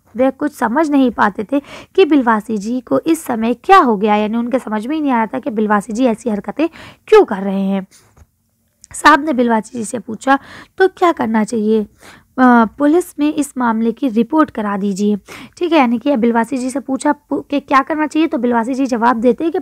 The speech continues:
पुलिस में चल के इनकी रिपोर्ट करना चाहिए, जिससे ये आदमी फ़ौरन हिरासत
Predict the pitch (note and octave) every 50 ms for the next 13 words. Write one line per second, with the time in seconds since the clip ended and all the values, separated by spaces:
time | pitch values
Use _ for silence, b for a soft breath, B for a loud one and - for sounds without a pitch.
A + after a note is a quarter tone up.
0 | - - C#4 C#4+ D4+ E4+ D#4+ - - C#4+ C#4 - - B3+ A#3 G#3+ - C#4+ C4+ C4
1 | B3 D#4 C#4+ A3 - - A#3+ C4 A#3+ - C#4+ B3+ C4 B3 - C#4+ D#4+ E4+ B B
2 | B B B B B C4+ F4+ F#4 F#4 - G#4 G4+ F4+ D#4+ B3+ A3+ A3 G3 A3 B3+
3 | B3+ - D#4+ D#4 D#4 E4 D4+ C4 B3 A3 A#3 G#3 G#3 - -